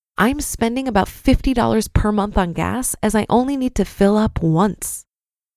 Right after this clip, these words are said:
Driving so little also results in very low maintenance costs. So regardless of what car you decide to buy,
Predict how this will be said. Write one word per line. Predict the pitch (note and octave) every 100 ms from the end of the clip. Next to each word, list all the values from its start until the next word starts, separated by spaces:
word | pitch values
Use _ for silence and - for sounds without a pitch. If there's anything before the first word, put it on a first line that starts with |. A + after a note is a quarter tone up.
| _ F#3
Driving | G#3 A3 C4+ D4
so | - C4+ B3+
little | F3+ E3+ F#3+ B3 - -
also | G#3 C4 - A3+
results | G#3 F#3 F#3 - -
in | F#3
very | F3 F3 F#3+ G#3 A3
low | F#3 E3+ E3
maintenance | D3+ D3+ E3+ D#3+ -
costs. | - - E3+ - - _ _ _ _ -
So | C4+
regardless | B3 C4+ G#3 - C4 D4 B3 G#3 -
of | G3+ F#3
what | F#3 A#3 -
car | - A3 A3+
you | G#3
decide | F#3 F3 G3 G3+
to | F3+
buy, | D#3 E3 F3 D#3+ -